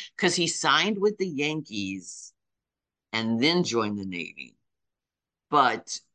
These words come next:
he was upset that the Cardinals didn't sign him because they signed his neighbor, Joe Garagiola,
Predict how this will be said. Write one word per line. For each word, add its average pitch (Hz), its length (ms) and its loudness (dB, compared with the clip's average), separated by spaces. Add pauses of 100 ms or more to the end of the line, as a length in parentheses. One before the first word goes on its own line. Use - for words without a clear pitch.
(160)
he 175 280 -2
was 196 400 2
upset - 680 -2
that 123 160 -8
the 110 120 -14
Cardinals 156 800 2
didn't 113 280 -4
sign 107 400 -2
him 113 140 -4
because 117 400 -4
they 117 160 0
signed 127 480 0
his 113 240 -8
neighbor, 110 800 0 (100)
Joe 123 300 0
Garagiola, 117 920 0